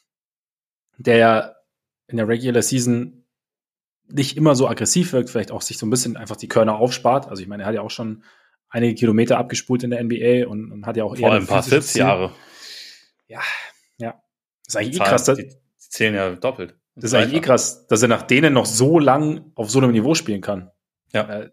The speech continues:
Speaker 1: da gibt's nicht viele. Also
Speaker 2: Und ist immerhin vierunddreißig, also.
Speaker 1: Ja, eben, eben. Also von daher, es ist, wär's jetzt keine Überraschung, wenn wir in den Playoffs irgendwie einen ganz anderen Jimmy Butler se-, sehen würden. Aber trotzdem, wenn du jetzt einfach so das siehst, was du jetzt basketballerisch bis jetzt gesehen hast, und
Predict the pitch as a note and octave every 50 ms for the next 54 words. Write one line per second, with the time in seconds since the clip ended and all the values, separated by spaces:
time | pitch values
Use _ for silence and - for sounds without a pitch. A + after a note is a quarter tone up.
0 | _ _ - G#2 F#2+ C3 B2+ - D#3 C3 - - F3+ D3+ A2 F2 - - _ _
1 | _ - G#2+ F#2+ G2 G2+ C3+ D3 D3 C#3 A2+ C3+ C#3 C3 A#2 B2 A#2+ C3+ C3+ B2
2 | A2+ A2 A#2+ B2+ B2 B2 - F#2+ G2 G2 F2 F#2 F#2 A2+ A2+ A#2+ C#3+ C3 G#2 -
3 | - - C3 C#3+ A2 F#2 - - _ _ _ _ _ _ _ _ _ - A#2+ A#2+
4 | B2 C3 C#3+ D3 D#3 D3+ D3 C#3+ C#3 C#3 - - - - _ _ - C#3 B2 -
5 | - - C#3 C3+ C#3 C#3 C#3+ B2 B2+ - C#3+ D3 C#3 B2+ B2 C#3+ C#3+ - C3 A#2+
6 | A#2 A#2+ A#2+ A#2 A#2 - - A#2+ A#2 A2+ A2 G#2+ - - B2+ C3+ B2+ - - B2
7 | A2 A2 A2+ A2 A2+ G#2 A#2 B2 C#3+ C#3+ B2 G#2 A2 G#2+ G#2+ G#2 A2 - B2 G#2+
8 | F#2+ G#2 G#2 A2 - - - _ - G2+ G#2 A2 A2+ A2 G#2+ G#2 G2 G#2+ C#3+ D3+
9 | C3 C#3 D#3 - - - _ _ _ _ _ _ _ - B2 A#2+ - F3+ F3+ F3
10 | D#3+ D#3+ D#3 D#3+ D#3 C#3 - - F3+ F#3 G3+ E3+ D#3+ D#3 D#3 D#3 - - F3 G3+
11 | A3+ A3 - D3+ C#3 - - D3+ C3+ - - C3 C#3+ D3+ - - C3 - A2 A2
12 | G2+ G2+ - - - - G#2 - - - F#2+ F#2+ F#2+ F#2 F2+ F2 - _ _ _